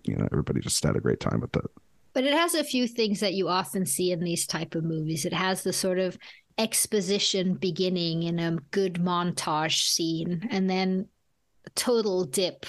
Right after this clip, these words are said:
Speaker 2: where things go to hell, and then a sort of ending of satisfaction at the end, which I feel is sort of typical for this, um, genre. But moving on, pick a few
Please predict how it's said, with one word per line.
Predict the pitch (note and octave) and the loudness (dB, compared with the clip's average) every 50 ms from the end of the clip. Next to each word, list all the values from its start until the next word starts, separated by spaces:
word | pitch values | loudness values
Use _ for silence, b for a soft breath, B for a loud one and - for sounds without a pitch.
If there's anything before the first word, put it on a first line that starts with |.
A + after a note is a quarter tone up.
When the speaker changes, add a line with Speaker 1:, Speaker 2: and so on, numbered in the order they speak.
| - | -6
Speaker 2:
where | F#3+ D#3+ E3+ | -4 -4 -4
things | - - F#3+ F3 E3+ D#3+ - | -2 -2 -2 0 0 -2 -2
go | - F#3 F3 | 0 0 0
to | F3 E3+ | 0 0
hell, | D3 - - E3+ D#3+ D3+ E3 E3 F#3 - B B B B B B | -2 0 0 0 0 0 -2 -4 -6 -8 B B B B B B
and | F#3 F#3+ F#3 | 0 0 0
then | F3 F3 F3+ | 0 0 -2
a | F3 | -2
sort | - - F3 | -2 -2 -4
of | E3+ E3+ - | -4 -4 -4
ending | - G3 F3+ F3+ F3 F3+ E3+ E3+ | -4 -2 -2 0 0 -2 -2 -2
of | E3+ D#3+ - | -2 -2 -2
satisfaction | - - D#3+ D#3+ E3+ E3 - - - E3 E3 D#3+ - - - E3 | -2 0 0 0 -2 -2 -2 -2 0 0 0 0 -2 -4 -4 -2
at | E3 E3 - | -4 -4 -2
the | F3 E3+ | 0 0
end, | E3+ F#3+ F#3 F3 F3 | 2 2 2 0 0
which | F3 E3+ - - | -2 -2 -2 -2
I | E3+ D#3+ | -2 -2
feel | - - F#3 F3 F3 F3 | -2 -2 -2 -2 0 0
is | F3 F3 E3 - | 0 -2 -2 -2
sort | - E3+ E3+ | -4 -4 -6
of | E3 - | -8 -6
typical | - G3+ G3 A3+ A3 A3 - F#3 - | -6 -4 -4 -4 -4 -4 -4 -4 -4
for | C3+ - F#3 F3 | -4 -4 -4 -4
this, | E3 E3+ F#3 E3 C#3 - - - - _ b b b b b - | -4 -2 -2 -2 0 0 -2 -2 -4 _ b b b b b -6
um, | - F3+ E3+ E3+ E3+ F3 F3+ | -4 -2 0 0 0 0 0
genre. | - G3 F#3 F#3 F#3 F#3+ F#3+ F#3 | 0 2 2 2 2 2 0 0
But | G3 A3 - | 0 -2 0
moving | B3+ C4+ D#4 E4+ F4 G4 F4+ F4 | 0 2 2 2 2 2 2 2
on, | D#4 C4 A#3+ A#3 A#3 B B B B B B B _ _ _ - - _ _ - | 2 2 2 0 0 B B B B B B B _ _ _ -20 -20 _ _ 0
pick | - E4 G#4 G4+ G#4 A4 | 2 2 2 2 2 0
a | G#4+ | 0
few | - - - - A#3 G#3+ G3+ G3 F#3+ F3+ E3+ E3+ D#3+ - - | 0 -2 0 2 4 4 6 6 6 6 4 4 2 0 -4